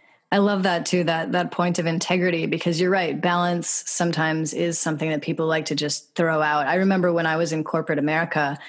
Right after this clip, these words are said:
and the big thing back then was work-life balance. We had seminar after seminar, speaker, all kinds of things about work-life balance.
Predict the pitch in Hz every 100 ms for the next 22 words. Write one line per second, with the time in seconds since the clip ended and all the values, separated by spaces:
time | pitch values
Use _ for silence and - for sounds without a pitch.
0 | - 165 165 147 202 190 156 196 175 151
1 | 156 151 - 214 156 143 143 139 175 175
2 | 170 147 - 160 143 - - - 170 156
3 | 143 139 - 214 202 190 185 160 - 143
4 | - 180 180 175 165 156 - 170 160 156
5 | 151 180 185 185 175 175 - 160 156 151
6 | 143 165 160 151 147 - 160 139 120 143